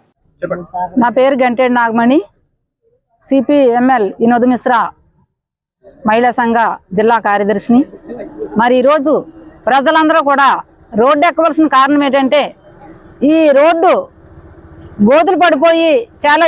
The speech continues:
Speaker 2: ఇబ్బందులకు గురయ్యే పరిస్థితుల్లో మరి సిపిఎంఎల్ వినోద్ మిశ్రా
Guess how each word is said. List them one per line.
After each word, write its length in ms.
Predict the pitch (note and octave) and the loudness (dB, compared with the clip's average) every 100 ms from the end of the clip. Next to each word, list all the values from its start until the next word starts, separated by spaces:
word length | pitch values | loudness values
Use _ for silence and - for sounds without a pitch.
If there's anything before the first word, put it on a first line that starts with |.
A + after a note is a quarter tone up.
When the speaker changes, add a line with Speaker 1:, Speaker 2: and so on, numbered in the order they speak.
| D4 | 0
Speaker 2:
ఇబ్బందులకు 460 | A#3+ F#4 G4 F#4+ C#4+ | 2 2 2 2 2
గురయ్యే 320 | E4 E4 E4+ C#4+ | 2 2 0 0
పరిస్థితుల్లో 560 | C4+ C#4+ D#4 C4 D#4 D#4+ A#3+ - _ - - - _ - | 0 0 -2 0 2 2 0 -6 _ -20 -20 -20 _ -4
మరి 120 | B3 A#3+ | -2 0
సిపిఎంఎల్ 600 | D4+ D4+ G4+ F#4 F4+ E4+ | -2 0 0 2 2 2
వినోద్ 240 | D4+ E4 D#4 | 0 2 2
మిశ్రా 300 | D#4 E4 D#4 | 0 0 0